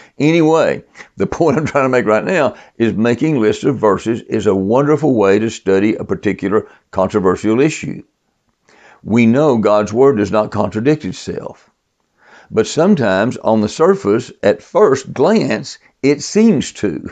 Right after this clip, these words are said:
<laughs> You say, "Wait a minute, God, didn't you say this? How could you say this? Th-, doesn't that contradict?" But he doesn't contradict himself. So what we need to do is put it all together, and when we understand it correctly, we'll find God's straight and narrow way and the balance between the ditches.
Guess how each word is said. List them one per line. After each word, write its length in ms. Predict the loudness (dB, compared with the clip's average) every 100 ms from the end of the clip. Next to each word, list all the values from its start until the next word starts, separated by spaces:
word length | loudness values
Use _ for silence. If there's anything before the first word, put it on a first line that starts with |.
| -14
<laughs> 280 | -16 -14 -18 -18 -20 _ -20 -20 -20 _ _
You 80 | -6
say, 80 | -2
"Wait 200 | 0 2
a 60 | 2
minute, 260 | 0 -2
God, 400 | -2 -2 -2 -2
didn't 180 | 0 2
you 60 | 2
say 220 | 2 2
this? 200 | 2 0
How 100 | -2
could 160 | 0
you 120 | 0 0
say 160 | 0
this? 220 | 2 0
Th-, 200 | 0 -2
doesn't 240 | 0 -2 0
that 180 | -2 0
contradict?" 600 | -2 0 0 0 -2 _ _ -12 0
But 160 | 2
he 80 | 4
doesn't 340 | 2 2 2 2
contradict 500 | 0 0 0 -2 -2
himself. 640 | -6 -4 -6 -6 -14 _ _ _ _ _ _ -20 -20 -10
So 260 | 0 2
what 300 | 2 2 0
we 160 | 2 2
need 140 | 2
to 80 | 0
do 220 | 2 2
is 120 | 2
put 200 | 0 0
it 120 | 2 2
all 160 | 2
together, 440 | 2 2 2 2 0
and 120 | 0
when 100 | 0
we 100 | 0
understand 380 | 0 -2 0 -2
it 120 | -2
correctly, 640 | 0 2 2 0 -2 -2 -6 _ -4
we'll 180 | 0 2
find 400 | 2 2 2 4
God's 300 | 2 2 -2
straight 420 | -2 2 2 2
and 220 | 2 2
narrow 280 | 2 4 4
way 300 | 4 4 4
and 140 | 2
the 60 | 2
balance 500 | 2 4 4 2 -2
between 320 | -4 0 0
the 80 | 2
ditches. 640 | 2 0 -2 -14 -16 -20